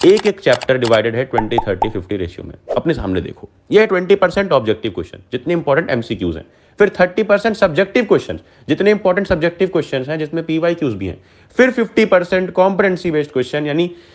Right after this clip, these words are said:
all type of competency based questions from this chapter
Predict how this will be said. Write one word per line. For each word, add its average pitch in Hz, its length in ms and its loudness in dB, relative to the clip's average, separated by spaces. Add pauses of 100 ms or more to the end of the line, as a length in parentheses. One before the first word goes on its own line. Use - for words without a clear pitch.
(320)
all 170 240 4 (120)
type 127 220 2
of 127 180 2
competency 104 500 -2
based 95 260 -2
questions 101 300 -4
from 90 340 0
this 85 180 -6
chapter 87 440 -4